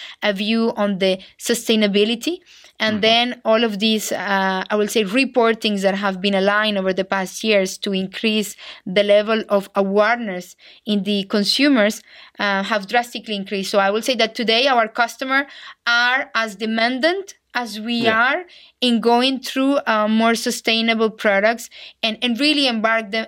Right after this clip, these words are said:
Speaker 1: uh, embarking them in this journey.
Speaker 2: Perfect. And,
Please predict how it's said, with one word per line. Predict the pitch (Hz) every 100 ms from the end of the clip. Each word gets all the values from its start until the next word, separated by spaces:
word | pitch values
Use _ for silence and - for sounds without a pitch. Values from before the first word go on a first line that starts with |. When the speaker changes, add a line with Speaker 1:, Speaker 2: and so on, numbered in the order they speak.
| -
Speaker 1:
uh, | -
embarking | 220 214 214 214 220
them | 202 196
in | 190
this | 190 180
journey. | 175 175 175 - _ _ - _ _ _
Speaker 2:
Perfect. | - 113 - 113 110 - _ _ _ _ - - -
And, | - 143 131